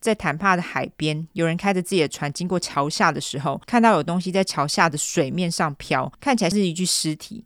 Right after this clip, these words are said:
接着又有人在另外一处，也是在自己的船上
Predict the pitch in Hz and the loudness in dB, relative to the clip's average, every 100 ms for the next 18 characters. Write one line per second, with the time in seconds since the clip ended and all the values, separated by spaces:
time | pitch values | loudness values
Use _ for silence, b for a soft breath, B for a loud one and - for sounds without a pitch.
0 | b - 320 285 240 262 180 147 156 156 | b 2 6 6 8 8 8 6 2 2
1 | - 233 220 220 226 190 160 - - 196 | 0 2 4 4 6 4 2 -4 0 0
2 | 143 - 175 156 233 240 233 220 160 - | -2 -4 -2 0 6 6 6 4 2 0
3 | 147 180 175 | -2 0 0